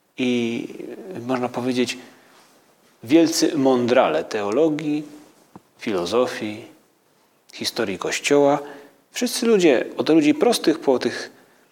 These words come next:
można powiedzieć, intelektualnie przewyższających nas wszystkich, nazywali to nawróceniem. Okazać Bogu miłość, wdzięczność, docenić Go, nawrócić się.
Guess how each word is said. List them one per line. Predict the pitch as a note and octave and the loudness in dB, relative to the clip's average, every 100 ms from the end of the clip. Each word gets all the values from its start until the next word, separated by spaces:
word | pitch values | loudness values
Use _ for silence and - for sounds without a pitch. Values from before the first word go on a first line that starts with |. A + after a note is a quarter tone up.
| _ _ _ _ _ _ | _ _ _ _ _ _
można | A#2 | -10
powiedzieć, | A#2 A#2 A#2+ A#2 - - - - | -8 -6 -4 -4 -8 -18 -8 -2
intelektualnie | C3+ A#2+ B2 A#2+ - C3 C3+ A#2+ A2+ G#2 - - - _ _ - | -2 0 0 0 2 4 4 2 0 -4 -12 -20 -20 _ _ -8
przewyższających | - A#2 A#2 - A#2+ A#2+ A#2+ G2+ | -2 0 0 0 0 0 -4 -6
nas | G2 - | -6 -2
wszystkich, | F#3+ F3 - C3+ - - - _ _ _ _ _ _ | -2 -2 -4 -6 -6 -16 -20 _ _ _ _ _ _
nazywali | C#3 D3 F3+ B2+ A2+ | 0 2 4 2 2
to | - A2 G#2+ - | 0 -4 -4 0
nawróceniem. | D#3 D#3+ F3+ - - D2 - - - - _ _ _ _ _ _ _ _ _ _ - - - - - _ _ _ | 2 4 4 2 0 -2 -6 -14 -20 -20 _ _ _ _ _ _ _ _ _ _ -20 -20 -20 -20 -20 _ _ _
Okazać | - - A#3+ A#3+ F#3+ | -4 4 6 6 6
Bogu | F#3 D#3 C#3 | 6 6 6
miłość, | C3+ A2 G#2+ | 6 4 0
wdzięczność, | - B2+ F4+ F#3+ - A2 - - - _ _ - | -4 4 6 6 4 -2 -6 -12 -18 _ _ -6
docenić | C3 - F3 A2+ G2+ | 0 2 4 2 -2
Go, | F2 - - - - _ _ _ _ _ _ _ _ _ _ _ | -4 -8 -14 -20 -20 _ _ _ _ _ _ _ _ _ _ _
nawrócić | C3 C#3 G3+ - - | -2 2 0 -2 -8
się. | - - | -6 -8